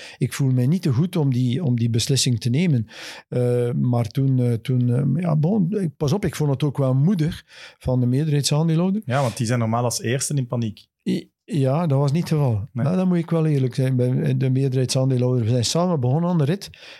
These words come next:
Speaker 1: Want ik herinner mij ooit, jaren terug, toen dat we op stage waren in Marbella, wilde de meerderheidsaandeelhouder toen sponsoren zich engageren om binnen de directie te komen. En, ehm, ja, ik heb, ik heb toen ook beloofd dat ik niet ging vertrekken op de club, dat ik ging blijven, want dat waren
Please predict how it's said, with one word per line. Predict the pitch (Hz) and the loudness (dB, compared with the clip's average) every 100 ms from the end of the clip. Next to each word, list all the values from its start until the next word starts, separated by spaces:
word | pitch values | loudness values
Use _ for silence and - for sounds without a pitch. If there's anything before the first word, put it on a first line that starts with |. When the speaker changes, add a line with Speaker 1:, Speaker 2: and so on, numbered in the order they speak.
| - | -4
Speaker 1:
Want | 143 | -2
ik | 123 | 0
herinner | 123 127 123 | 0 2 2
mij | 117 123 | 2 2
ooit, | 156 160 | 0 0
jaren | 131 135 143 | 0 0 0
terug, | 127 123 139 | 0 0 -2
toen | - 131 | 0 0
dat | 123 120 | 2 2
we | 117 107 - - - - | 2 0 -6 -20 -20 -8
op | - 127 | -4 -4
stage | - 131 139 123 | 0 0 2 2
waren | 127 123 | 0 0
in | 117 | 2
Marbella, | 120 110 101 135 160 147 | 2 2 2 0 0 0
wilde | 127 127 | 0 2
de | 120 | 2
meerderheidsaandeelhouder | 120 127 120 117 - 123 127 117 120 110 101 | 2 2 0 0 0 2 2 2 0 0 -2
toen | 143 147 | 0 0
sponsoren | - - 147 - 123 | 0 0 -2 0 -2
zich | 107 123 | 0 2
engageren | 120 120 113 113 147 143 | 2 2 0 0 2 2
om | 123 | 2
binnen | 120 120 110 | 2 2 0
de | 113 | 0
directie | 113 139 - 139 | 0 0 0 -2
te | 120 | -2
komen. | 135 143 165 160 - - - - | 0 0 0 -4 -14 -20 -18 -4
En, | 127 120 117 | 0 2 2
ehm, | 113 110 107 220 | 2 2 2 0
ja, | 180 | -2
ik | 147 131 | -2 -2
heb, | 127 - | -4 -4
ik | - | -8
heb | 117 | -6
toen | 139 131 | 0 0
ook | 127 | 0
beloofd | 104 120 131 - | 0 0 0 -2
dat | 123 | -2
ik | |
niet | 139 | 0
ging | 113 117 | 2 2
vertrekken | 107 120 143 160 | 0 0 0 0
op | 156 | 2
de | 147 | 0
club, | - 160 | 0 0
dat | 135 | 0
ik | 117 | 0
ging | 123 110 | 0 2
blijven, | 113 156 | 2 2
want | 160 117 | 2 0
dat | 120 | 0
waren | 117 117 | 0 -2